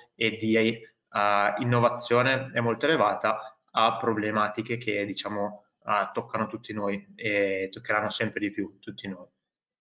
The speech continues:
Ehm, come struttura, anche qui molto brevemente, L H P Europe appunto ha un ufficio in Germania e uno in Italia, nello specifico a Bologna, qui in Italia,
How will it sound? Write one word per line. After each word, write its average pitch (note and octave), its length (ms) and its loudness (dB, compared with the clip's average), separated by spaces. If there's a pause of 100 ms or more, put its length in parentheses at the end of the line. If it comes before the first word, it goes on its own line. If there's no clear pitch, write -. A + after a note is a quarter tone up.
(600)
Ehm, G#2 1300 0 (180)
come C3+ 260 4
struttura, C#3 840 4 (140)
anche A2 300 -6
qui A#2 140 0
molto A#2+ 300 0
brevemente, B2+ 960 2
L A2+ 160 2
H - 260 0
P - 60 -18
Europe B2 380 6
appunto A2+ 340 0
ha G#2 80 6
un G#2 140 0
ufficio G#2 400 -4
in G#2 160 -4
Germania B2+ 680 2
e A#2 60 -6
uno G#2+ 160 -4
in A2 60 0
Italia, B2 580 2
nello G#2+ 160 -10
specifico - 560 -12
a G2 40 -8
Bologna, G#2 420 -2
qui A#2+ 100 -6
in G2 60 -6
Italia, A2+ 360 -2